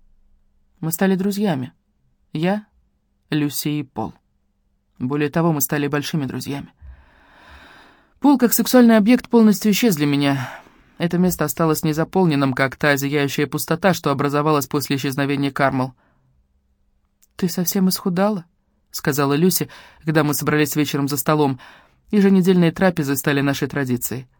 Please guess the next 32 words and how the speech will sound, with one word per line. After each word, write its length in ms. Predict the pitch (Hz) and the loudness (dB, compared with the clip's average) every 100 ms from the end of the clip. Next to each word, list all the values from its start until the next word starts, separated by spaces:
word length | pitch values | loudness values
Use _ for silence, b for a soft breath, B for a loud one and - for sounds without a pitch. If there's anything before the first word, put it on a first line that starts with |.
| _ _ _ - | _ _ _ 2
Розовый 340 | 233 202 190 | 4 6 4
лепесток 400 | 175 180 214 202 | 4 0 0 0
ее 180 | 175 175 | 2 4
личика 380 | 202 - 175 170 | 2 0 -2 -2
брезжил 440 | 156 185 156 165 | 2 2 4 0
среди 380 | 151 156 151 165 | 0 -6 0 0
паров, 420 | 165 170 165 139 | 0 0 2 0
которые 320 | 151 135 143 | -2 -2 -4
поднимались 560 | 135 135 147 160 143 - | -2 -4 0 0 0 -2
от 120 | 139 | -4
блюда 340 | 135 147 131 135 | -2 -2 -2 -2
с 100 | 147 | -4
ризотто. 540 | 139 127 113 123 123 b b b b _ _ _ _ | -4 -4 -4 -6 -6 b b b b _ _ _ _
"Все 220 | - 233 | -10 -8
в 60 | 175 | -8
порядке". 540 | - - - - - _ _ _ _ _ _ _ _ - | -10 -14 -14 -18 -20 _ _ _ _ _ _ _ _ -2
Она 220 | 190 185 | 2 2
встала, 400 | 170 185 151 147 B B B | 2 0 0 -2 B B B
обошла 380 | 160 160 - 147 | 0 0 0 0
вокруг 280 | 147 160 - | 2 0 0
стола, 320 | 175 175 175 | 0 4 2
вставила 460 | - - 151 143 | 2 0 0 2
ложку 360 | 147 170 160 151 | 2 2 0 -2
мне 180 | 139 139 | -2 -2
в 60 | |
кулак 340 | - 160 175 160 | -2 0 0 -2
и 60 | |
погладила 520 | 135 139 147 139 139 139 | -4 -2 0 0 0 0
меня 220 | 143 139 | 0 -2
по 100 | 135 | -2
плечу. 440 | 156 156 151 135 b b b b _ _ _ - | -2 -2 0 -2 b b b b _ _ _ -4
"Ешь", 600 | 175 185 147 127 - | 2 4 4 0 -8